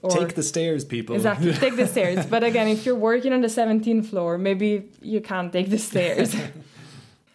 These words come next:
Speaker 1: Or if you're a person with impaired mobility or with any kind of disability, maybe you need to take the lift. So what we have to make sure is that, um, there is a destination control system. So you, instead of pushing the buttons,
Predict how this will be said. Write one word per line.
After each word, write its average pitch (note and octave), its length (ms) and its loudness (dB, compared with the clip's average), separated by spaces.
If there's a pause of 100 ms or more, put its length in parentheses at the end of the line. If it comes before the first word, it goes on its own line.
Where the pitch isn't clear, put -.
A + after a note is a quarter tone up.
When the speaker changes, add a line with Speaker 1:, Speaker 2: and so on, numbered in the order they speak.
(100)
Speaker 1:
Or G#3+ 120 0
if G3 140 -8
you're G#3+ 80 -2
a - 40 -4
person G#3+ 380 -2
with F#3+ 140 -6
impaired A3+ 380 -4
mobility F#3 760 -6 (260)
or F#3 120 -4
with F3+ 300 -6
any G#3 180 -4
kind F#3 560 -6 (100)
of E3+ 160 -12 (140)
disability, G3 420 -6
maybe G#3 300 -2
you F#3+ 120 -4
need A3 200 0
to G#3+ 80 -10
take F#3 220 -10
the F3 60 -8
lift. - 360 -12
So F3 340 -8 (340)
what G#3 300 -4
we G#3+ 80 -2
have G3 240 -8
to - 80 -8
make F#3 220 -4
sure A3+ 380 -2
is G3 260 -8
that, F3+ 440 -8 (120)
um, F#3+ 420 -10 (1040)
there G3 160 -4
is F#3 100 -2
a F3+ 40 -8
destination G#3+ 480 -4
control G3 260 -6
system. - 460 -12
So F3 260 -6
you, F3+ 220 -4
instead F#3 380 -4
of E3+ 180 -8
pushing A3 240 -6
the G3+ 60 -4
buttons, F3 680 -10